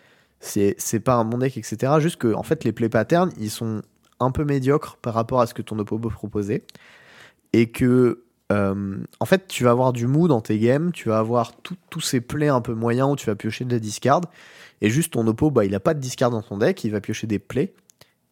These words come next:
et ça va tellement te punir d'une, incroyablement fort, comparé à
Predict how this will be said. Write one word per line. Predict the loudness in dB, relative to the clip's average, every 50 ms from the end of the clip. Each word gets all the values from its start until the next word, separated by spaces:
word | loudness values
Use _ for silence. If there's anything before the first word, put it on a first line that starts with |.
| _ 0
et | 0 0
ça | 2 0 0
va | 0 0 -2 -4 _ _ _ _ _ _ _ _ 0
tellement | 2 2 2 2 0 0 0 0
te | -2
punir | -4 -6 -6 -2 -2 -2 -2 -2
d'une, | -4 -6 -6 -6 -8 -12 -14 _ -20 -20 -20 -20 _ _
incroyablement | 0 0 2 2 2 2 2 2 0 0 -2
fort, | -2 2 2 2 2 0 -4 -14
comparé | -10 -6 -2 0 0 0 2 2 2 2
à | 2 0 0 -4